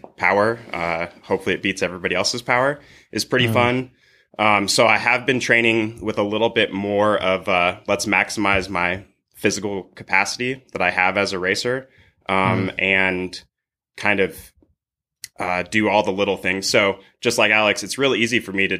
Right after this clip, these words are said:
Speaker 1: get up and train now since it's the last year, the last lap. Um,
Speaker 2: Mm-hmm.
Speaker 1: and I've been,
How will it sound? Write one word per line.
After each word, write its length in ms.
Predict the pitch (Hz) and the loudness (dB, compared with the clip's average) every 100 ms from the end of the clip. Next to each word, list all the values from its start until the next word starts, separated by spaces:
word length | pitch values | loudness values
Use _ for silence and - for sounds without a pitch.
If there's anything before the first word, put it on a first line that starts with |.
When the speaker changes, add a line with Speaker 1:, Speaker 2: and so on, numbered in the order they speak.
| - _ | -6 _
Speaker 1:
get 140 | 98 92 | 0 0
up 160 | 92 | -2
and 120 | 92 | -6
train 420 | 90 101 101 90 87 | 0 2 2 0 -8
now 380 | 85 95 92 90 | -2 0 0 -2
since 280 | - 90 92 | -6 -8 -8
it's 200 | 87 - | -14 -10
the 160 | 87 | -10
last 400 | 85 87 87 - | -6 -6 -6 -8
year, 320 | 92 87 87 _ | -8 -8 -10 _
the 220 | 95 87 - _ _ | -10 -10 -10 _ _
last 280 | 104 101 - | -2 0 0
lap. 260 | 101 95 - - - | 0 0 -4 -10 -4
Um, 560 | 101 98 95 92 95 _ _ 123 | 0 0 0 -4 -8 _ _ -12
Speaker 2:
Mm-hmm. 320 | 101 107 104 - - _ _ | -10 -8 -10 -12 -14 _ _
Speaker 1:
and 420 | 113 110 107 104 - | 2 4 4 2 2
I've 160 | 107 95 | 0 2
been, 320 | 104 98 | 2 0